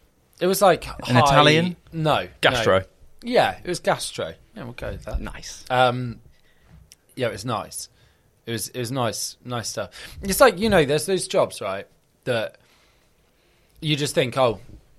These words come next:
Speaker 1: easy jobs,
Speaker 2: Mm-hmm.
Speaker 1: easy jobs." Waiter? Nah. I'm, like, I'm sure there's some people that it just plays into their, like, you know, it's their strong suit, but I think it was a good experience for me, like, being eighteen, nineteen, and, like, yeah,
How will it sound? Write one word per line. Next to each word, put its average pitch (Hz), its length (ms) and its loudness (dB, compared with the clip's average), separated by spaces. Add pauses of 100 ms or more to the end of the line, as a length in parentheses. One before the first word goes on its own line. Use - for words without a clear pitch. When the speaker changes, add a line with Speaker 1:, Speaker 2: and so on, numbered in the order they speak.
(1200)
Speaker 1:
easy 175 240 -4
jobs, 165 440 -6
Speaker 2:
Mm-hmm. 107 140 -12
Speaker 1:
easy 147 220 -6
jobs." 147 380 -4 (360)
Waiter? 147 540 2 (300)
Nah. 127 360 0 (240)
I'm, 139 320 0
like, 147 260 2 (320)
I'm 190 100 2
sure - 160 8
there's 226 120 8
some 240 160 2
people 139 280 -4
that 120 160 -2
it 123 80 -6
just 135 160 -8
plays 151 280 0
into 127 240 -10
their, 123 240 0
like, 117 380 -2 (540)
you 147 120 -4
know, 117 100 0
it's 101 200 -8
their 113 140 -4
strong 135 280 -8
suit, - 240 -12
but - 240 -10
I 107 60 -8
think 120 260 -12
it - 60 -16
was 104 160 -12
a 104 40 -16
good 117 140 -10
experience 104 460 -10
for - 80 -20
me, 92 160 -14
like, 87 320 -14 (960)
being 113 220 -4
eighteen, 110 480 -8
nineteen, 95 560 -14 (680)
and, 107 160 -6
like, 98 280 -6
yeah, 104 280 -8